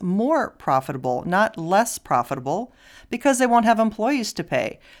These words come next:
They won't have retirement plans to pay. They won't have health insurance to pay for those people. And if we can keep the tax rate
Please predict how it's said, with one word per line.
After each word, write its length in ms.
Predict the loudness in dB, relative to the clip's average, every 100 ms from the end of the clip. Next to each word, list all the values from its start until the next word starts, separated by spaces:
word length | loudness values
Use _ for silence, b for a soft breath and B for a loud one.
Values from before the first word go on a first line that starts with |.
| b
They 120 | 0
won't 240 | 4 2 4
have 420 | 6 8 8 4
retirement 560 | -4 2 2 4 0
plans 380 | 2 2 2 0
to 100 | -4
pay. 340 | 0 0 0 -4
They 60 | 2
won't 200 | 2 4
have 160 | 2
health 300 | 4 2 4
insurance 500 | -2 0 0 -2 -4
to 80 | -8
pay 400 | 0 0 0 -4 B B
for 180 | -4 0
those 260 | 2 0 -2
people. 500 | -4 -4 -6 -10 -14 _ b 0
And 200 | 0 0
if 160 | -2
we 80 | -2
can 200 | 0 -4
keep 400 | -2 -2 -2 -4
the 160 | -8 -8
tax 500 | -2 0 0 -2 -8
rate 460 | -4 -2 -2 -4